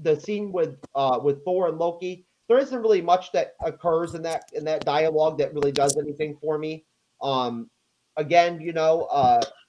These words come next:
I love everything that has to do with, with Asgard. E-,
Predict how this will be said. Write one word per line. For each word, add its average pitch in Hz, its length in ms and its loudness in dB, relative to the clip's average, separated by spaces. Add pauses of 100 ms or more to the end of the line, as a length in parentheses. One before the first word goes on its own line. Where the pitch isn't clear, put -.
(240)
I 170 100 4
love 196 320 4
everything 185 480 2
that 160 100 0
has 175 180 2
to 156 100 -18
do 160 180 0
with, 160 220 0 (180)
with 147 140 2
Asgard. 120 640 0 (520)
E-, 160 60 -2